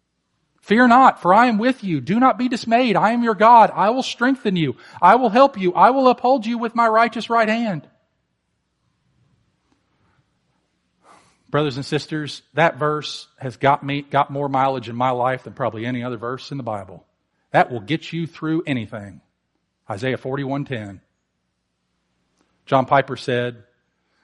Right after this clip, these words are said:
that, that when the mi-, when his mind is in neutral, that verse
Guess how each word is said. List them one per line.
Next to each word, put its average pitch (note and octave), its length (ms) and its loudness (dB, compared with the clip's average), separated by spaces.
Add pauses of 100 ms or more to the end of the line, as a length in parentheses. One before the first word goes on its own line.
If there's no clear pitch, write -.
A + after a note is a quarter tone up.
(120)
that, B2+ 160 -8
that C3 320 -2
when C3 400 -8
the A#2+ 80 -4
mi-, A#2 220 0
when C3 160 -6
his D3 160 -6
mind C#3+ 360 0
is B2 140 -8
in B2+ 160 -6
neutral, D#3+ 560 -6 (380)
that C3 280 0
verse C3+ 480 -6